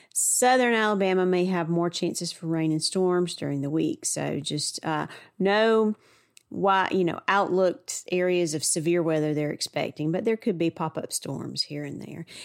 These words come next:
And I also wanted to say, back to hurricane season, uh, noaa did release its forecast uh, for the season, and they are predicting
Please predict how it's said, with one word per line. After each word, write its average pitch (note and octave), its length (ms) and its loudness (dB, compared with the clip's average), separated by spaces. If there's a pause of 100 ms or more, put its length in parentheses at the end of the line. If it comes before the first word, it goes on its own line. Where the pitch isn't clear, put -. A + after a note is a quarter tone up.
(120)
And A#3+ 340 4
I G#3 40 2
also G#3+ 360 2
wanted E3+ 220 2
to F3+ 80 -8
say, D3+ 500 0 (380)
back F3 280 -2
to E3+ 100 -4
hurricane E3+ 500 -2
season, D3 540 -4 (380)
uh, D#3 280 -2
noaa F#3+ 440 2
did F#3 200 2
release F3+ 420 0
its - 220 -6
forecast E3 1160 -2 (360)
uh, D#3+ 380 -2
for E3+ 240 -4
the D#3+ 120 -4
season, D3+ 560 0
and D#3 460 -4
they E3 260 0
are F3+ 300 2
predicting F3 800 -2